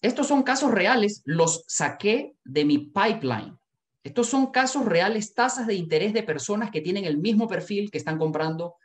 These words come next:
casas de trescientos a trescientos cincuenta mil dólares, todas sus residencias primarias, para que vean la diferencia que hace en la cuota mensual el puntaje de crédito. Y yo le digo, si hay algo que está bien descuidado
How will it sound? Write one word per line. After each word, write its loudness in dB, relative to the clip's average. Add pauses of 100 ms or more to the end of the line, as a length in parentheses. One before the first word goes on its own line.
(180)
casas -2 (240)
de -2
trescientos -4
a -6
trescientos -6
cincuenta -4
mil -4
dólares, -4 (120)
todas -2
sus -12
residencias -6
primarias, -4 (360)
para -4
que -2
vean -2 (260)
la -2
diferencia 0
que -4
hace -4
en -4
la -4
cuota 0
mensual -4 (960)
el -2
puntaje -4
de -10
crédito. -18 (280)
Y -10
yo -2
le -2
digo, -4
si -12
hay -8
algo -4
que -12
está -8
bien 0
descuidado -6